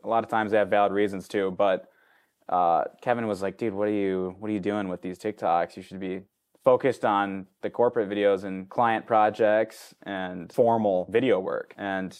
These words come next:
it wasn't detracting too much. Like, I'd only post every other two days, something from my mom's basement, literally, just a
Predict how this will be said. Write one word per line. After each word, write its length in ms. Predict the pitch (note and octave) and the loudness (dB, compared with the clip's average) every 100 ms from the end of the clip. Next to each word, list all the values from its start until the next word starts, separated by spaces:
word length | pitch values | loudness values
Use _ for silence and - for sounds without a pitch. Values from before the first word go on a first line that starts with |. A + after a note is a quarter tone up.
| - | -10
it 60 | |
wasn't 320 | G#2 D3+ F#3+ | -6 -6 -6
detracting 540 | C3 G#2 C3+ C3+ B2+ F#2+ | -8 -4 -2 -2 -4 -10
too 140 | - | -8
much. 280 | A#2+ G2 - | -6 -6 -6
Like, 100 | G#2 | -6
I'd 120 | A#2 | -4
only 220 | B2+ B2 G2+ | -4 -6 -6
post 500 | A#2 A2 G#2+ - - - | 0 0 0 -6 -20 -6
every 280 | A2+ G#2+ G#2 | -4 0 2
other 220 | G#2 G#2+ | 4 2
two 220 | F#2+ - A2 | 0 -4 -2
days, 540 | F#2 G2 B2 C3+ - _ | 0 2 0 -4 -16 _
something 280 | - A2+ B2 | -12 -10 -10
from 400 | A2 B2 A2 G2+ | -8 -6 -6 -6
my 180 | F#2 G#2+ | -4 -2
mom's 340 | G#2 G#2 A2+ G2 | 0 0 0 -2
basement, 540 | G#2 G#2+ - G2 G1+ | 0 0 0 -6 -8
literally, 340 | F#2 G2+ F2+ E2+ | 0 2 2 -2
just 300 | - F#2 - | -8 -10 -2
a 260 | F#2 F#2 | -2 -2